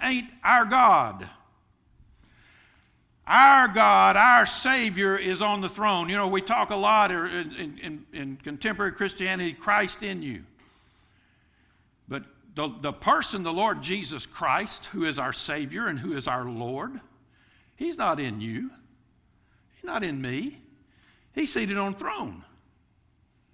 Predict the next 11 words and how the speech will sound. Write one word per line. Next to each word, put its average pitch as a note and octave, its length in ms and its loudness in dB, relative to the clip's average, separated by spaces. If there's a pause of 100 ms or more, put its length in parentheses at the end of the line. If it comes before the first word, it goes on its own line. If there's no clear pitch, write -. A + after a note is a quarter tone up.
(300)
in B3 140 0
the B3 60 -2
glory. A3+ 480 -4 (1080)
His D4 200 -4
Spirit D#4+ 500 0 (840)
is F3 180 -4
within F#3 260 -2
me. D3 140 -2 (240)
Tonight, C#4 540 6 (320)
my D#4 460 10
wife C#4+ 680 10